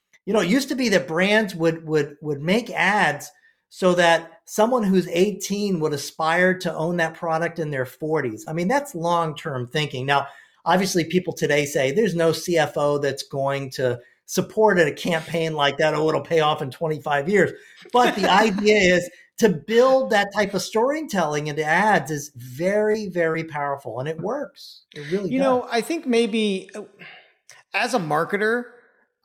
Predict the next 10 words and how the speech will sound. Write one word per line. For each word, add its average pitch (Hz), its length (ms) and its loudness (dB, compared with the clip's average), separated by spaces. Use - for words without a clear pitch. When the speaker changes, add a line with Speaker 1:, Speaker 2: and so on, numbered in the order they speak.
Speaker 2:
I 208 500 -2
always 240 580 -2
feel 175 380 0
like 139 460 -4
I 170 140 -2
like 170 340 -2
to 156 300 -2
reward 139 720 -2
good 131 220 -8
marketing. - 500 -14